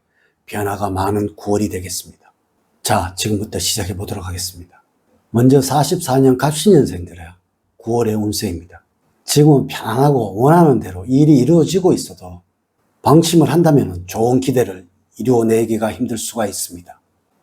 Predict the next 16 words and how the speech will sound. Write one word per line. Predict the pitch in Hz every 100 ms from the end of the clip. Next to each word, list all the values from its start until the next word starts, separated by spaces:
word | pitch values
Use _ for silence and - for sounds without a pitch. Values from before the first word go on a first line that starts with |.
| _
원하는 | 113 143 165 165
것을 | 120 - 104 107
이루기는 | 110 180 170 120
힘들어도 | 147 180 151 90 90 90 - _ -
잃어버리는 | 190 151 170 165 95 92
것은 | 90 - 85 87 _ _
한순간이라는 | - 110 107 117 107 107 107 107 110
것이죠. | 98 - - - _ _ _ _ _ _
편하게 | - 143 160 151
상황을 | - - 156 165 143 117
주시하는 | 156 147 151 185
것은 | 165 -
좋으나 | 92 92 90 85 87 _ _ _ _ _ -
약간의 | - 185 175 139
긴장감을 | 123 123 135 160 120
유지하신다면 | 127 160 156 190 123 90 - - -